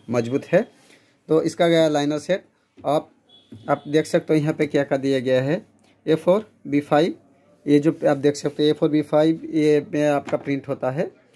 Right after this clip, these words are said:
और ये जो Epson का प्रिंटर आप देख सकते हो, इसमें दिया गया है एक, अ, पावर कॉर्ड और यहाँ पे एक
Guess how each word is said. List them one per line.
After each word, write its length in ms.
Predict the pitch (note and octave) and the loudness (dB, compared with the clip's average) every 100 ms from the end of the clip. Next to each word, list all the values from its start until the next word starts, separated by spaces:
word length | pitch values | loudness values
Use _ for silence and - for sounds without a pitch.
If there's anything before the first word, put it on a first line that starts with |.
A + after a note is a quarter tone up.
| _ _ _ - | _ _ _ -2
और 420 | E3 F3 G3 G3+ - | 2 6 4 2 -2
ये 180 | F3+ F#3+ | -4 -2
जो 200 | F#3+ F#3+ | -2 -4
Epson 260 | - G3 | -4 -6
का 60 | F#3 | -6
प्रिंटर 300 | - F#3 F3+ | -4 -2 0
आप 100 | F3 | 0
देख 200 | D#3+ E3+ | -2 -4
सकते 280 | - E3+ F3 | -4 -2 0
हो, 60 | |
इसमें 280 | F3 F3+ F3 | 0 0 0
दिया 220 | E3 E3 | 2 2
गया 280 | D#3 D#3 D3 | 2 2 2
है 280 | D3+ D#3 E3+ | 2 4 4
एक, 60 | F3 | 2
अ, 1000 | _ _ _ _ _ - D3 D#3 D3+ - | _ _ _ _ _ -6 -2 0 -2 0
पावर 240 | C3+ C#3 | 0 0
कॉर्ड 300 | - E3 G#3+ - _ _ _ _ C#3 | 0 -2 -2 -10 _ _ _ _ -2
और 100 | D3 | 2
यहाँ 160 | E3 | 2
पे 140 | E3 | 0
एक 100 | F3+ | -4